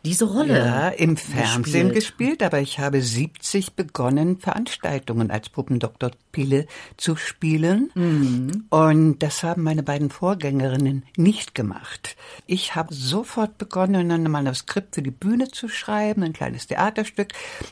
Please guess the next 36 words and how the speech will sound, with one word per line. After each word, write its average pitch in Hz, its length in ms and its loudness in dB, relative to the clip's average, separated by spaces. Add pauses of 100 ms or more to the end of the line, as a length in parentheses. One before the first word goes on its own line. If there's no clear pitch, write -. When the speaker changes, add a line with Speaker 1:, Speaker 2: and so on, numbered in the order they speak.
(100)
Speaker 2:
in 170 180 2
dem 151 260 0
ich - 240 -6
mit 139 200 -6
Pünktchen 214 640 2
damals, 175 460 0
Puppendoktor 120 560 -4
Pille 190 360 0
und - 280 -8
Pünktchen, 202 600 2 (260)
und 131 140 -2
dann 113 180 -4
hatte - 140 -10
ich 117 100 -10
einen 160 100 0
Zauberer 139 500 2
dabei. 127 680 0
Das 117 240 -2
war 120 140 2
also 123 240 0
wirklich, 131 380 0
das, - 260 0
das 143 180 0 (280)
war 143 180 2
wunderbar. 151 520 4
Da 135 160 4
sind 147 420 -2
wir 190 240 4 (260)
über 220 220 2
die 254 100 -2
K 226 220 -4
G 214 160 6
D 160 420 4
Konzert- 147 640 0
und 131 120 0
Gastspieldirektion 147 1200 0